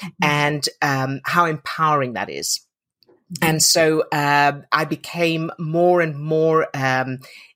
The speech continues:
Speaker 2: enthusiastic and passionate about it, about finding out more about, um, you know, deeper, diving deeper into it. And so I learned more and more of, of the neuroscience as it pertains to brain chemistry and the,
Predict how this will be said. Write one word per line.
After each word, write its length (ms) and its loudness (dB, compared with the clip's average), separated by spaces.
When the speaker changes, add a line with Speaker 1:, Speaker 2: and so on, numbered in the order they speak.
Speaker 2:
enthusiastic 720 0
and 140 -6
passionate 520 -2
about 420 -2
it, 180 -4
about 320 -2
finding 340 -2
out 160 -2
more 220 -2
about, 320 -4
um, 540 -6
you 100 -10
know, 140 -8
deeper, 580 -2
diving 340 2
deeper 320 -4
into 300 -2
it. 200 -2
And 340 0
so 200 2
I 80 4
learned 340 0
more 220 2
and 80 0
more 180 0
of, 140 -4
of 140 -6
the 80 -2
neuroscience 720 0
as 180 2
it 260 -8
pertains 540 -2
to 360 -2
brain 280 -2
chemistry 760 -2
and 440 2
the, 180 -4